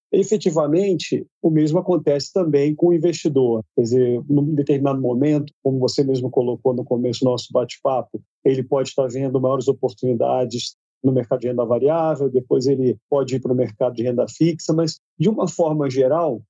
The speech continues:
o investidor brasileiro, no caso aqui a pessoa física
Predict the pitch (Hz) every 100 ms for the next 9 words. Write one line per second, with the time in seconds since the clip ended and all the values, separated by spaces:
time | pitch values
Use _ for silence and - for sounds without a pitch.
0 | _ _ _ 143 139 139 151 - 135 135
1 | 156 147 123 131 _ - 143 120 123 143
2 | 175 135 107 110 127 123 127 127 113 113
3 | - 120 120 - 117 - - - 170 147
4 | 139 120